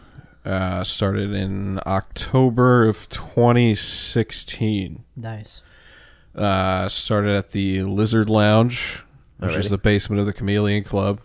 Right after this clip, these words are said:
Speaker 1: which I'm sure you've heard from
Speaker 3: Mm-hmm.
Speaker 1: other guests
Speaker 3: Right, right, right.
Speaker 1: talk about the Chameleon Club.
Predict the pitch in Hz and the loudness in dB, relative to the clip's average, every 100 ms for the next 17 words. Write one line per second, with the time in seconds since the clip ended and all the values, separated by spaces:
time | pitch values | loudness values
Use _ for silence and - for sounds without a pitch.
0 | 123 101 101 101 98 - 104 98 98 - | -10 -8 -6 -6 -4 0 0 0 -2 -8
1 | - _ _ - 104 98 - 101 98 98 | -20 _ _ -4 -2 -2 -2 0 0 -2
2 | - - 107 101 - - - - - 98 | -6 -4 0 0 -2 -8 -12 -16 -10 -6
3 | 80 64 85 65 73 101 104 101 98 110 | -6 -6 -8 -6 -2 0 2 0 0 2
4 | 110 104 101 107 104 | 4 4 2 2 0